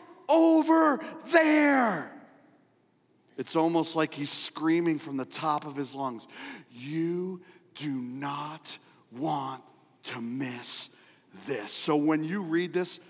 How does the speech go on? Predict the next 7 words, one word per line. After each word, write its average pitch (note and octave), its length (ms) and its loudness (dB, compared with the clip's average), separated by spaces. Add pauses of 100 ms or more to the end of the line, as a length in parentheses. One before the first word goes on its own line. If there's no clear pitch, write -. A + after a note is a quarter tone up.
(220)
"Look, A#2+ 440 -8 (480)
the A#2+ 100 -6
Lamb A2+ 300 -6
of A2 140 -12
God," A2 340 -10 (1400)
imagine G#2+ 600 -6 (1160)
intensity. F#2 840 -14